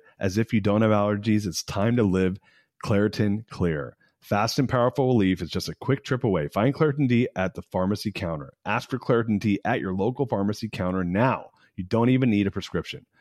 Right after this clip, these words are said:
Go to Claritin D dot com right now for a discount so you can live Claritin Clear.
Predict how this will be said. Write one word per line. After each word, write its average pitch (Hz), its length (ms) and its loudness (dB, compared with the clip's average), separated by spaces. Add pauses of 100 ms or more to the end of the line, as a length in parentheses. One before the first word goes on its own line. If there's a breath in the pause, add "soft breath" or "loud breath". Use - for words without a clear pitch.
Go 101 140 0
to 87 80 -2
Claritin 113 420 0
D 135 140 4
dot 139 240 2
com 92 360 0
right 123 280 2
now 123 400 2 (260 soft breath)
for 101 140 0
a 90 80 -6
discount 95 560 0 (240 soft breath)
so - 160 -2
you 117 180 6
can 107 160 0
live 82 240 -2
Claritin 107 460 0
Clear. 82 420 -2